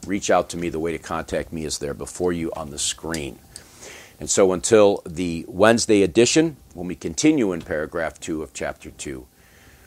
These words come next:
may the Lord help you to walk in his ways, walk humbly, walk in meekness, uh, live kindly before others. May he help you to serve him.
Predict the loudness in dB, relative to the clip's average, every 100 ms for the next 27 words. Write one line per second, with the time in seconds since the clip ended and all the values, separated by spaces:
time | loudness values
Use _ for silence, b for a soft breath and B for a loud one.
0 | -2 2 6 6 6 4 4 -2 0 2
1 | 2 0 -4 -4 -4 -4 -4 -6 -2 -2
2 | -2 -4 -6 -6 -6 -8 -10 _ b b
3 | b -2 0 0 -4 -6 b b -2 -2
4 | -2 -6 -6 -4 -6 -10 b b b _
5 | -10 0 4 4 2 4 4 4 -2 -4
6 | -4 -4 -2 -2 -2 -8 -10 -8 -10 b
7 | b b b -2 0 2 4 4 4 -8
8 | -8 -12 -10 -6 -6 -8 -12 -16 -18